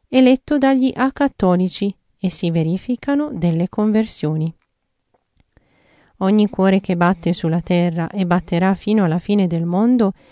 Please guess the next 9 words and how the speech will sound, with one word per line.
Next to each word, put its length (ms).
deve 300
essere 420
la 140
preda 420
dell'Immacolata. 1000
Ecco 460
il 160
nostro 380
scopo. 500